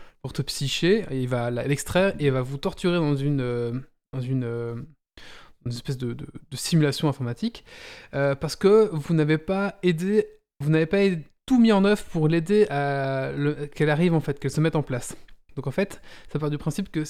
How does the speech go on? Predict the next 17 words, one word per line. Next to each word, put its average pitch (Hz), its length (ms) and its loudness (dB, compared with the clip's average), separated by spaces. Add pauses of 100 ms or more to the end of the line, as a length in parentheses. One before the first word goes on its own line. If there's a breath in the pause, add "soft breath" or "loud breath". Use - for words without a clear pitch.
(240)
euh, 131 240 -4
si 233 320 0
vous 202 80 4
n'avez 160 160 6
pas 185 180 2
tout 196 160 -8
fait 185 320 -2
actuellement, 165 640 -2
euh, 135 220 -4
maintenant 165 600 0 (380)
de 143 80 0
votre 147 240 0
existence 160 460 -4
pour 185 200 0
l'aider 175 200 2
à 151 100 2
arriver, 143 400 0